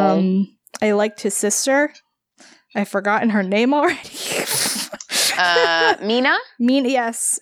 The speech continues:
Speaker 1: She was, I, I liked her.
Speaker 2: Yep.
Speaker 1: Um, I thought, you know, the, I liked the twists of the book. Um,
Speaker 2: Uh-huh.
Speaker 1: you know, like, it seems like it's gonna be very straightforward. Miles sends Jean out to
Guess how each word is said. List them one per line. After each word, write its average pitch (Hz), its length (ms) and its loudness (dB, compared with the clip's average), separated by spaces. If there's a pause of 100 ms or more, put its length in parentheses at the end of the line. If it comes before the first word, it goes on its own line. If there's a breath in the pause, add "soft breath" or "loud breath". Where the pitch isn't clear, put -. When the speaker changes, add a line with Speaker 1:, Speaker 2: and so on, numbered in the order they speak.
Speaker 1:
She - 280 -2
was, 254 400 -2 (180)
I, 214 100 0
I 220 320 -2
liked 214 280 -2
her. 214 280 2 (520 loud breath)
Speaker 2:
Yep. 220 180 4
Speaker 1:
Um, 202 380 2 (360)
I 233 140 0
thought, 254 400 0 (840)
you 254 120 2
know, 226 200 2 (300)
the, 240 480 0 (840)
I 254 100 2
liked 254 420 -2
the 240 120 2
twists - 760 -4
of 285 240 -2
the 311 100 2
book. - 680 -6 (480 loud breath)
Um, 208 280 2
Speaker 2:
Uh-huh. 160 200 2
Speaker 1:
you 247 80 4
know, 240 160 4
like, 220 340 0
it 233 200 -4
seems 330 340 2
like 302 160 2
it's 254 140 -2
gonna 247 180 0
be 233 140 2
very 220 280 2
straightforward. 220 760 0
Miles 214 420 2
sends 202 460 0 (180)
Jean 208 320 0
out 202 340 -2
to 190 460 2